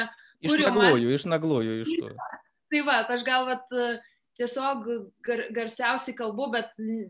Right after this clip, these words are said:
Speaker 1: nemanyčiau, kad čia kažkokia, nežinau, matomiausia ir panašiai.
Speaker 2: O kas
Speaker 1: Dar
Speaker 2: tie,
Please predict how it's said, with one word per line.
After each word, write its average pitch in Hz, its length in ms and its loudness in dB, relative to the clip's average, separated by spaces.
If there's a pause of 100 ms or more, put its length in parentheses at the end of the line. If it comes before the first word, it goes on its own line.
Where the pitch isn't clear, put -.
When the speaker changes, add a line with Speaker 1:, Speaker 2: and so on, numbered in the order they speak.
Speaker 1:
nemanyčiau, 240 720 -4
kad 233 240 -6
čia 220 200 -12
kažkokia, 226 500 -6
nežinau, 202 380 -6
matomiausia 202 880 -2
ir 208 100 -10
panašiai. 202 600 -4 (480)
Speaker 2:
O 147 160 -4
kas 233 180 0
Speaker 1:
Dar 240 180 2
Speaker 2:
tie, 185 220 2